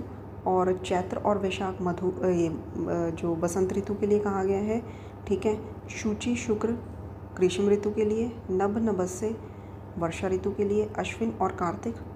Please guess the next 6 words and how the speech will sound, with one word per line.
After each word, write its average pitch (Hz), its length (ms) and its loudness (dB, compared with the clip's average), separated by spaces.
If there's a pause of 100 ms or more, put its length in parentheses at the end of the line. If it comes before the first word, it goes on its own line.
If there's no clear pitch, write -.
(160)
शरद 180 380 2
ऋतु 185 200 0
के 196 140 2
लिए, 214 260 2 (380)
सह, 214 360 2
सहस्य 226 640 0